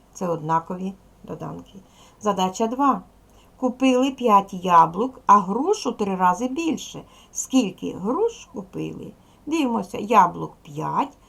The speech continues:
груш невідомо, у три рази більше. Дивимося, у три рази більше, тобто три рази по п'ять.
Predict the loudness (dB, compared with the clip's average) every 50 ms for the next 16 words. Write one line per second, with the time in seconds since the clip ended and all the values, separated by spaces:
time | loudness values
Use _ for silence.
0 | _ _ -16 -8 -4 -2 0 0 0 -2 -6 -10 -8 -6 -6 -6 -4 -6 -8 -8
1 | -8 -4 -2 0 2 2 2 2 0 -2 -4 -8 -14 -20 -14 -6 -4 -4 -4 -4
2 | -4 -6 -6 -4 -2 -2 -2 -2 2 4 6 6 6 4 2 -4 -8 -8 -10 _
3 | _ _ -18 -14 -12 -10 -10 -10 -10 -12 -14 -18 -20 -20 -20 -20 -20 _ _ _
4 | -20 -20 -20 _ _ -4 -2 0 0 0 0 -2 -4 -6 -10 -14 -14 -14 -14 -16
5 | _ _ _ _ _ _ _ _ _ _ -12 -10 -4 -2 0 2 2 4 6 8
6 | 6 6 6 2 -2 0 0 0 0 0 -2 -6 -8 -10 -12 -8 -8 -8 -8 -8
7 | -8 -10 -12 -8 -8 -6 -4 -4 -4 -2 0 4 6 6 6 6 4 2 -4 -8
8 | -10 -10 _ -4 -2 0 0 0 0 -2 -8 _ _ _ _ _ _ _ _ _
9 | _ -10 -2 2 4 4 4 2 -4 -12 -18 _